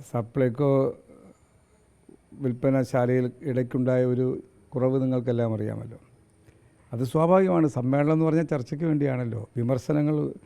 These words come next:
ഫലപ്രദമായി നടത്തിയ അനുഭവമാണ് ഞങ്ങൾക്കെല്ലാം ഉള്ളത്. ആ ചർച്ചകൾ കൂടുതൽ മെച്ചപ്പെടുത്താൻ സഹായിക്കും. സമ്മേളനങ്ങളിലെയും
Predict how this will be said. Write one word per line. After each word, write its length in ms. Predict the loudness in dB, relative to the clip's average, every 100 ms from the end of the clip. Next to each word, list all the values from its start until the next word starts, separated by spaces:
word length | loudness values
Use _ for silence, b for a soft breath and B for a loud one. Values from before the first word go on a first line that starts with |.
| b b b -8
ഫലപ്രദമായി 640 | 0 0 2 0 2 2
നടത്തിയ 480 | 0 -2 -2 0 2 2 -2 -2
അനുഭവമാണ് 580 | 0 2 2 2 0 0
ഞങ്ങൾക്കെല്ലാം 540 | 0 -2 -4 -4 -6
ഉള്ളത്. 260 | -8 -12 -16 -20 b b b b
ആ 120 | -8
ചർച്ചകൾ 600 | -6 -4 -6 -2 0 0
കൂടുതൽ 400 | -4 -2 2 4
മെച്ചപ്പെടുത്താൻ 680 | 4 4 0 -2 -2 -2 -4
സഹായിക്കും. 640 | -4 -6 -4 -4 -4 -6 -8 _ B B B B -8
സമ്മേളനങ്ങളിലെയും 1120 | -2 2 4 4 2 2 2 2 2 0 -6